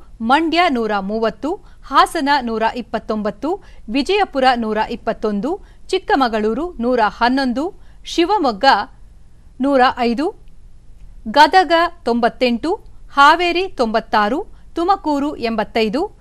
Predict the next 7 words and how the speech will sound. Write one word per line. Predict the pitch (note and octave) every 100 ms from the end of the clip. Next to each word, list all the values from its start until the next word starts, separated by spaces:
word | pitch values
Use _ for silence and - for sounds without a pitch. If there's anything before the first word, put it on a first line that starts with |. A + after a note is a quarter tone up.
| - -
ಯಾದಗಿರಿ | B3 C#4 G4 D4 D#4+ D#4+ A#3+ A3+
ಎಂಬತ್ಮೂರು, | A3+ G#3 A3 G#3+ A#3+ G4+ - - -
ಕೋಲಾರ | D4+ E4 F4 D#4 D#4+ E4+ A#3 A3
ಎಪ್ಪತ್ತೇಳು, | A3+ G#3+ A3 G#3+ D#4+ - - - - - - - - - - - - - - - - - - - - - - - - - - - - - - - - -
ಬೆಂಗಳೂರು | A3+ F4 G#4 F#4 D4 A#3
ಗ್ರಾಮಾಂತರ | A3+ A#3+ C4+ C#4 C#4+ C4+ C4 G#3
ಎಪ್ಪತ್ತು | - G#3+ -